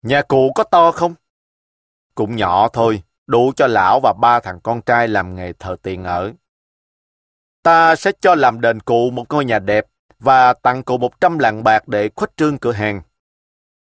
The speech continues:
Cụ già nói, "Ơn vua đâu dám từ, nhưng việc nhà lão còn lo được. Làng xóm đã xúm lại làm cho căn nhà tre cũng đủ ở. Con trai lão mến mộ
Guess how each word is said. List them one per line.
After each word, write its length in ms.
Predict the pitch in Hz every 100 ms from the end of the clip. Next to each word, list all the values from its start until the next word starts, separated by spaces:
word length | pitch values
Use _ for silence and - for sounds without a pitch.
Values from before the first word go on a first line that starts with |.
| -
Cụ 120 | 131
già 160 | 131 110
nói, 280 | 101 117 160 _ _ _ _ _ _ _ _ -
"Ơn 240 | 139 127
vua 360 | 113 123 123 120
đâu 260 | 117 110
dám 220 | 110 139 170
từ, 280 | 107 95 82 _ _
nhưng 320 | 123 139 131 107
việc 180 | 110 -
nhà 240 | 110 104
lão 340 | 95 87 101 -
còn 200 | 101 90
lo 140 | 98
được. 260 | 104 98 87 _ _ _ _ _
Làng 260 | - 123 110
xóm 360 | - 123 147 175
đã 160 | 117
xúm 260 | - 135 170
lại 280 | 117 95 98
làm 280 | 101 95
cho 120 | 87 120
căn 200 | 120 110
nhà 160 | 90 -
tre 180 | 117 117
cũng 220 | 104 95
đủ 180 | 98 101
ở. 320 | 95 92 107 156 _ _ _ -
Con 180 | 135 135
trai 180 | 131 117
lão 260 | 98 98
mến 200 | 120 147
mộ 200 | 147 95